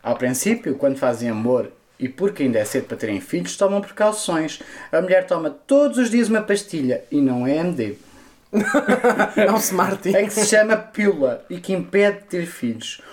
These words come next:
Speaker 1: Ou então o homem põe no pênis uma espécie de saquinho de borracha.
Speaker 2: What the fuck?
Speaker 1: <laughs> Socorro!
Speaker 2: É tripa
Speaker 1: Um sa-,
Speaker 2: de porco também.
Speaker 1: um saquinho de borracha muito fino a que se chama preservativo. Assim, ter prazer não implica necessariamente ter um filho,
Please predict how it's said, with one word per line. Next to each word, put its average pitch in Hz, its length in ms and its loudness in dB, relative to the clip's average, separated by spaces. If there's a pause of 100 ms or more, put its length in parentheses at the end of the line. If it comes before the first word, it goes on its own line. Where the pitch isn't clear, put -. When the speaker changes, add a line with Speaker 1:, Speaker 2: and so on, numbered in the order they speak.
(140)
Speaker 1:
Ou 202 100 2
então 240 240 2
o 233 60 4
homem 180 220 2
põe 190 180 0
no 202 80 0
pênis 151 300 0
uma 170 80 -2
espécie 196 360 -2
de 180 60 -10
saquinho 196 340 -2
de 185 60 -6
borracha. 175 560 0
Speaker 2:
What 302 160 -2
the - 80 0
fuck? - 240 2
Speaker 1:
<laughs> 508 80 0
Socorro! 453 880 4
Speaker 2:
É - 80 2
tripa 202 240 4
Speaker 1:
Um 226 40 0
sa-, 247 60 4
Speaker 2:
de - 60 0
porco 202 300 2
também. 262 200 2
Speaker 1:
um - 60 2
saquinho 233 320 6
de 233 80 4
borracha 180 500 0
muito 226 320 2
fino 180 320 -6 (220)
a 196 100 2
que - 140 -8
se - 100 -12
chama 185 300 2
preservativo. 175 680 -6 (560)
Assim, 143 440 0
ter 214 220 -2
prazer 196 380 0
não 190 80 -6
implica 180 400 -4
necessariamente 170 720 -2
ter 170 140 -4
um 175 80 -2
filho, 131 300 -2